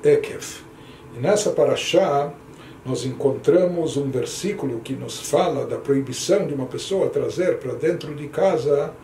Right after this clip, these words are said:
qualquer tipo de idolatria, qualquer tipo de ídolo, de santinho, mesmo que ele não pretenda,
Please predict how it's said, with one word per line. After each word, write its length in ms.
qualquer 400
tipo 400
de 400
idolatria, 800
qualquer 400
tipo 360
de 280
ídolo, 360
de 140
santinho, 720
mesmo 440
que 100
ele 160
não 120
pretenda, 800